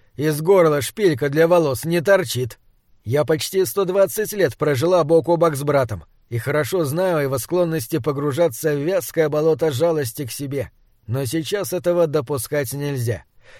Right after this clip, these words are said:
И в твоём бы не торчало, если бы ты последовал моему совету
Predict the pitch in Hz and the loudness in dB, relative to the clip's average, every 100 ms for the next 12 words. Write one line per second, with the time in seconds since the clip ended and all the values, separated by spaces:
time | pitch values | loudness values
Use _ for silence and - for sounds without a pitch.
0 | - _ - 170 - 185 190 214 151 143 | -20 _ -6 -6 -4 0 2 2 0 -2
1 | 139 131 139 120 147 131 127 - _ - | -2 0 0 0 0 0 0 -4 _ -10
2 | 127 139 139 143 143 175 160 151 147 165 | -4 -2 -2 -2 0 2 0 2 0 2
3 | 175 147 147 147 147 143 143 151 156 190 | 2 2 0 0 -2 -2 -4 -2 0 0
4 | 156 | 0